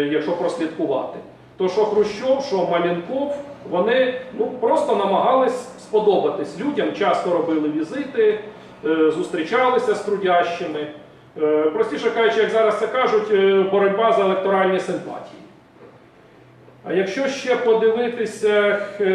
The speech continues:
яка боротьба йшла між Хрущовим та Маленковим, реальну владу мала Рада міністрів С Р С Р і голова Ради міністрів, е, Маленков. Постійно блокувалися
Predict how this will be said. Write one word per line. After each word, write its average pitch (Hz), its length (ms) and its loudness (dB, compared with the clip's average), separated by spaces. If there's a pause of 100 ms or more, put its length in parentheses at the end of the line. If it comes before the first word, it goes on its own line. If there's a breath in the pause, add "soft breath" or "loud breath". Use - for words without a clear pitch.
(140)
яка 214 340 2
боротьба 202 460 2
йшла 202 400 2
між 196 160 2
Хрущовим 196 640 0
та 196 120 -2
Маленковим, 196 840 2
реальну 214 460 4
владу 220 440 4
мала 185 880 4
Рада 185 240 2
міністрів 185 640 -2
С 180 140 -4
Р 185 200 0
С - 120 -6
Р 214 300 0 (100)
і 147 400 0
голова 175 400 2
Ради 170 180 0
міністрів, 165 720 -4
е, 147 240 4
Маленков. 156 640 -6 (760 loud breath)
Постійно 214 840 -2
блокувалися 196 840 2